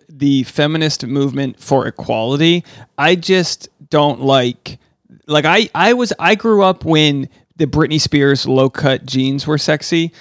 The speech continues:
and then now mom jeans are sexy, and I've had to sort of learn to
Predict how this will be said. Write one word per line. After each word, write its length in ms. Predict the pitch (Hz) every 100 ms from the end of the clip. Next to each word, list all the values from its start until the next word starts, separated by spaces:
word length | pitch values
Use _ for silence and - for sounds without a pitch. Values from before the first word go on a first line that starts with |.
| - _
and 160 | 156 156
then 240 | 156 147
now 420 | 143 156 180 165 139
mom 540 | 120 123 135 165 170
jeans 440 | 160 196 202 202
are 80 | 196
sexy, 460 | 190 202 196 - 165
and 80 | 170
I've 80 |
had 140 | 220 196
to 40 |
sort 220 | 190 185
of 80 | 156
learn 320 | 135 143 147 143
to 460 | - 147 135 120